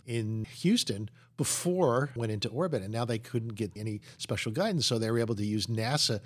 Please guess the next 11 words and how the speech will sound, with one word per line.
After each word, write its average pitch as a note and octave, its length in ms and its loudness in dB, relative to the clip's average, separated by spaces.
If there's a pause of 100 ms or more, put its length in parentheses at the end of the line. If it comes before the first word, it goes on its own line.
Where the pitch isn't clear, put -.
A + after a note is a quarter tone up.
(240)
special C3 460 0
gear A#2+ 440 2
that G2+ 200 -2
was G2+ 160 -2
being G#2 240 -2
tested A2 580 2 (460)
on F#2+ 180 -6
board A#2 500 -2
as G#2 160 0
a G2+ 60 -6
payload A#2 640 -2